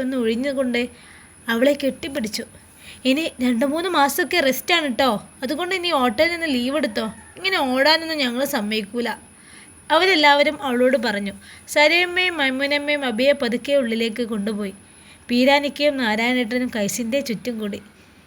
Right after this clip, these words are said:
"എടാ കൊച്ചു കള്ള, ഇജ്ജ് ഈ സു-, ചുരുങ്ങിയ സമയം കൊണ്ട് ഇതൊക്കെ ഒപ്പിച്ചെടുത്തു അല്ലേ?" പീരാനിക്ക കൈസിൻ്റെ വയറിനെ ഇടിച്ചുകൊണ്ട് പറഞ്ഞു. "സന്തോഷമായി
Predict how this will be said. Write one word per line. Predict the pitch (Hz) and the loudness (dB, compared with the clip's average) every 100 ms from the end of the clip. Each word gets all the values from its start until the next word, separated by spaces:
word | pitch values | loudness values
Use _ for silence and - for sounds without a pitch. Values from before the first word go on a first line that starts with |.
| _ | _
"എടാ | 247 320 - | 0 0 0
കൊച്ചു | 220 214 339 311 | -4 -4 -6 -4
കള്ള, | 240 196 240 285 247 247 - _ _ _ _ _ | -4 0 2 2 2 -2 -12 _ _ _ _ _
ഇജ്ജ് | - 453 | -2 0
ഈ | 392 | 2
സു-, | - 247 208 - | 0 -2 -4 -4
ചുരുങ്ങിയ | 254 262 302 403 | -2 -2 -4 -4
സമയം | 359 226 233 254 | -2 -2 0 -2
കൊണ്ട് | 277 247 | 0 0
ഇതൊക്കെ | 247 254 | 0 0
ഒപ്പിച്ചെടുത്തു | 220 - - 208 247 190 196 | -2 -2 -6 -2 -2 -2 -2
അല്ലേ?" | 208 190 - - - - - | -2 -4 -10 -20 -20 -20 -6
പീരാനിക്ക | 311 339 359 370 339 349 349 | 0 4 4 2 -2 -6 -4
കൈസിൻ്റെ | 269 262 285 285 311 | -2 -2 -4 -4 -4
വയറിനെ | 247 233 247 262 254 | -2 -4 -4 -4 -4
ഇടിച്ചുകൊണ്ട് | 240 - 262 254 226 | -4 -6 -6 -4 -4
പറഞ്ഞു. | 208 196 196 208 - - _ _ - - - - | -4 -4 -8 -10 -20 -20 _ _ -20 -20 -20 -4
"സന്തോഷമായി | 269 240 233 285 349 294 240 | 0 2 2 2 0 0 0